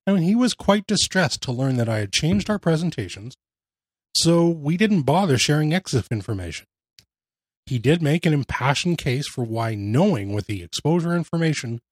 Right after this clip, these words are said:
for a given shot was critical to him in his growth as a photographer. He wasn't happy when I told him that I wouldn't be doing that extra work to make that data available because it's only relevant to that one shot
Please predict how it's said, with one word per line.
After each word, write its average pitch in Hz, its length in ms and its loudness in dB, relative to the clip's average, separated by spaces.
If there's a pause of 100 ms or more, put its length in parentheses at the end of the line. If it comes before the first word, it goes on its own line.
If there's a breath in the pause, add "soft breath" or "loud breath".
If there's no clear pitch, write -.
(400)
for 135 160 0
a 151 60 -2
given 165 240 0
shot 165 280 0
was 180 160 0
critical 226 680 0
to 113 120 -4
him 110 280 -2 (420)
in 135 280 0
his 208 320 2
growth 143 520 0
as 139 220 2
a 135 60 2
photographer. 147 680 -2 (1500)
He 113 40 -4
wasn't 156 340 2
happy 196 300 0
when 110 160 0
I 110 80 2
told 151 240 0
him 135 80 0
that 127 100 0
I 120 60 0
wouldn't 131 280 -2
be 113 120 -4
doing 160 340 0
that 113 180 0
extra 101 320 -6
work 87 280 -12 (400)
to 117 80 -8
make 120 180 -2
that 117 220 0
data 180 260 2
available 113 420 -2
because 160 380 -2
it's 165 240 -4
only 170 220 0
relevant 139 560 -2
to 135 180 -4
that 143 240 -2
one 135 220 -4
shot 165 420 -2